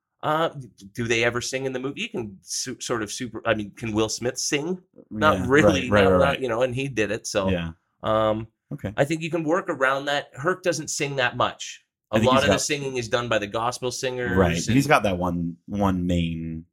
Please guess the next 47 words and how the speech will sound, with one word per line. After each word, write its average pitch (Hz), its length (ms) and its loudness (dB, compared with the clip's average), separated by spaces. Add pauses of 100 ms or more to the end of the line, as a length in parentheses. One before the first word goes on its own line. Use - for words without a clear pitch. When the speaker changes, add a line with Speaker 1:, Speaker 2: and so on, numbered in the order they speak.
(160)
Speaker 1:
he's 247 220 -6
got 247 180 -6
the, 165 180 0
you - 80 0
know, 170 140 4
Speaker 2:
Yeah. 160 120 -4
Speaker 1:
yeah, 147 120 0
but 123 320 -8
just - 180 -10
have 165 160 -4
Michael 147 260 -4
Bolton 139 280 -4
come 139 160 -6
back 131 240 -8
and 117 180 -10
belt 135 280 -2
that 131 240 -4
baby. 143 260 0
His 147 200 -2
voice 151 280 -2
gets 127 180 -8
raspier 139 600 -2
every 135 220 -2
year. 135 240 0
I 131 40 4
Speaker 2:
Right, - 160 6
Speaker 1:
love - 100 2
it. - 240 -2
Speaker 2:
right. 82 280 -4 (160)
Speaker 1:
Um, 123 500 2
and 127 80 -10
then 127 140 -2
moving 147 360 -4
to 139 220 -6
his, 120 840 -6
uh, 92 500 -4 (220)
uh, 60 380 -10 (560)
female, 123 720 -4
um, 98 440 -8 (560)
uh, 87 280 -2
co-lead, 143 560 0 (120)
Speaker 2:
Mm-hmm. 95 220 -8
Speaker 1:
I 117 60 4
would 113 180 -2
cast 113 600 -4
Anna 180 200 -8
Kendrick 139 720 -6